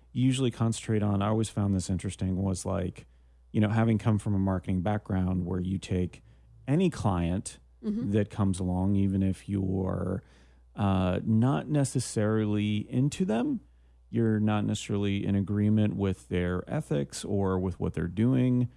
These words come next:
Speaker 1: uh, you know, was something that, uh, you know, I remember at one point, not there's anything wrong with gambling boats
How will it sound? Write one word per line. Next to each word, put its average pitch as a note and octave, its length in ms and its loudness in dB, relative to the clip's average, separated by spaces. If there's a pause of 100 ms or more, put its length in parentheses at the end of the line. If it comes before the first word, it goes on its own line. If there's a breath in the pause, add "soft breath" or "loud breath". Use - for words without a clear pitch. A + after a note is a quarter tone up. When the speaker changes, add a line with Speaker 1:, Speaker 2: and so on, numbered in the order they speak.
(380 soft breath)
Speaker 1:
uh, F#2 480 0
you F#2+ 140 -2
know, F#2+ 160 0
was F#2+ 180 -2
something F#2 440 0
that, F#2 320 0 (160)
uh, - 40 -6 (120)
you A2 100 0
know, F2 80 0
I F2 40 0
remember F#2 360 0
at F#2+ 80 -2
one F#2+ 200 0
point, F#2 420 0
not G#2 180 2
there's G#2+ 180 -2
anything G#2 260 2
wrong G2+ 220 -2
with G2 140 -4
gambling A#2 400 0
boats G2 440 -2